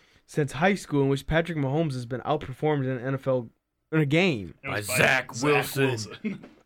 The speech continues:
Speaker 2: <laughs>
Speaker 1: Do we, you, you wanna know why he did that?
Speaker 3: We all know why.
Speaker 1: 'Cause the number one mom in the N F L was in the
Speaker 2: <laughs>
Speaker 1: stadium, Donna Kelce.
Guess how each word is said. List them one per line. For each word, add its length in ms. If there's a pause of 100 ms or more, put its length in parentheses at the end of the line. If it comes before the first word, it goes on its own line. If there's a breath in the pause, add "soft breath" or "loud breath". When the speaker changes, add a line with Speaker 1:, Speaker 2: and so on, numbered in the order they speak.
(120)
Speaker 2:
<laughs> 380
Speaker 1:
Do 120
we, 140
you, 200
you 180
wanna 200
know 60
why 260
he 100
did 260
that? 300 (920 loud breath)
Speaker 3:
We 120
all 160
know 160
why. 320
Speaker 1:
'Cause 180
the 80
number 320
one 260
mom 360
in 80
the 120
N 80
F 140
L 140
was 180
in 80
the 60
Speaker 2:
<laughs> 120
Speaker 1:
stadium, 360
Donna 280
Kelce. 460